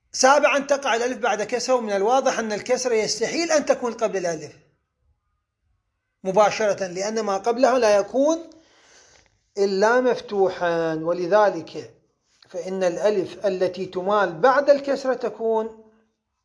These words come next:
على النحو التالي: أن تكون منفصلة عنها بحرف واحد، مثل كتاب وسلاح وتلال. أن تكون منفصلة عنها بحرفين بشرط أن يكون الأول ساكن،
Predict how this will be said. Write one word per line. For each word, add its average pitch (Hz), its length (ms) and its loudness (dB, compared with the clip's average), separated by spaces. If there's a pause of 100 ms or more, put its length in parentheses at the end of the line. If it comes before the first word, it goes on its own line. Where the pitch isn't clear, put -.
(320)
على 214 220 2
النحو 185 320 -2
التالي: 151 440 -6
أن 220 160 -2
تكون 240 360 2
منفصلة 240 480 0
عنها 226 260 0
بحرف 226 340 -2
واحد، 196 400 -4
مثل 208 240 -6
كتاب 208 600 2
وسلاح 185 520 -2
وتلال. 175 500 -6 (1400)
أن 208 160 2
تكون 254 340 2
منفصلة 233 500 2
عنها 233 300 0
بحرفين 208 640 0
بشرط 220 340 0
أن 208 120 0
يكون 202 380 -2
الأول 233 600 2
ساكن، 190 480 2